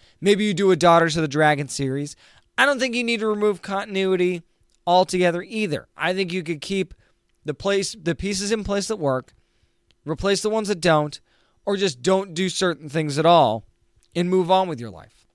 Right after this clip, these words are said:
But to just see these go away just because Marvel and Netflix don't want to do business together anymore and it doesn't make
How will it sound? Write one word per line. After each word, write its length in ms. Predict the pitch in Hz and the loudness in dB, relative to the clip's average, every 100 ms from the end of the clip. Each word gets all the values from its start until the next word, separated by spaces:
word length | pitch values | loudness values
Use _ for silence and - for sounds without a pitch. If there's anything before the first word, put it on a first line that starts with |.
| _ _ _ | _ _ _
But 240 | 180 185 - _ _ _ _ | 4 4 2 _ _ _ _
to 100 | - | -8
just 280 | 180 254 - - | -2 -2 -2 -2
see 160 | 269 | -4
these 240 | 262 262 180 | -2 -4 2
go 200 | 214 202 | 4 4
away 560 | 170 156 156 175 180 _ _ _ _ _ | 4 4 2 0 -6 _ _ _ _ _
just 220 | 170 180 | -6 -6
because 360 | 208 - 208 165 | -4 0 2 2
Marvel 400 | 165 175 175 170 | 2 2 2 0
and 120 | 151 | 0
Netflix 560 | 156 - 185 175 - - _ _ _ | -2 -2 2 2 2 -12 _ _ _
don't 160 | - 196 | 0 2
want 140 | 202 | 4
to 60 | 185 | 4
do 80 | 175 | 2
business 340 | 175 160 170 | 0 -2 -6
together 320 | 175 185 175 | 0 2 2
anymore 380 | 180 180 180 190 | 0 -2 -2 0
and 80 | 165 | -2
it 60 | 131 | -4
doesn't 200 | 143 143 | -6 -4
make 180 | 156 | -4